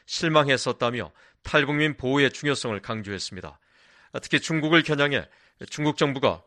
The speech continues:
북한의 끔찍한 인권 기록을 지탱하는 데 계속해서 결정적이고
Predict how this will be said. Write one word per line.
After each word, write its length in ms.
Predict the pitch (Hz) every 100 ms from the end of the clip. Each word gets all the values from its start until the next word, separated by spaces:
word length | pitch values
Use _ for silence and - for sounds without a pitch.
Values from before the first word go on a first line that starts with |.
| _ _ _
북한의 260 | - 147 131
끔찍한 480 | 170 - - 170 -
인권 500 | 139 147 - 165 160
기록을 320 | 147 143 156
지탱하는 560 | - - 147 139 135 131
데 180 | 117 85 - 107
계속해서 480 | 135 131 - 127 117
결정적이고 920 | - 135 135 143 131 131 127 104